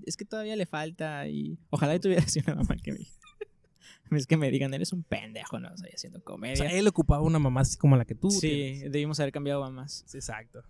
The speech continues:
Speaker 1: Un ratillo, nada más, un ratillo.
Speaker 2: <laughs> Pero, y él hace una, le hace una agachada a su primo.
Speaker 1: Sí, de hecho, la historia... Para los que no la han visto y no quieren spoilers de esta película,
Speaker 2: Es lo que por eso tenía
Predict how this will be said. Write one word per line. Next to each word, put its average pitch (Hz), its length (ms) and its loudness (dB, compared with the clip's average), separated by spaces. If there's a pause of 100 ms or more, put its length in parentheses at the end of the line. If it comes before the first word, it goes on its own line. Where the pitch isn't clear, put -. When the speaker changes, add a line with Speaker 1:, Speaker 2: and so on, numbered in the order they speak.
(600)
Speaker 1:
Un 151 140 -4
ratillo, 120 440 0
nada 120 220 -2
más, 131 120 -4
un 143 120 -2
ratillo. 135 440 0 (440)
Speaker 2:
<laughs> - 420 -20
Pero, 190 180 -2 (1600)
y 208 140 8
él 196 140 6
hace 190 160 2
una, 190 240 -6
le 127 120 -14
hace 135 120 -12
una 202 80 -12
agachada 135 280 -10
a - 20 -12
su 120 120 -8
primo. 196 340 2 (280)
Speaker 1:
Sí, 175 400 10
de 156 100 8
hecho, 190 260 8
la 147 220 8
historia... 160 400 2 (500)
Para 190 120 8
los 202 140 6
que 220 80 8
no 233 80 8
la 262 80 6
han 269 80 6
visto 226 360 8
y 185 100 6
no 175 120 6
quieren 175 480 0
spoilers 151 460 4
de 139 60 2
esta 165 140 2
película, 160 480 2
Speaker 2:
Es 151 100 -8
lo 175 80 -2
que - 80 -16
por 143 120 -6
eso 151 140 -12
tenía 127 300 -18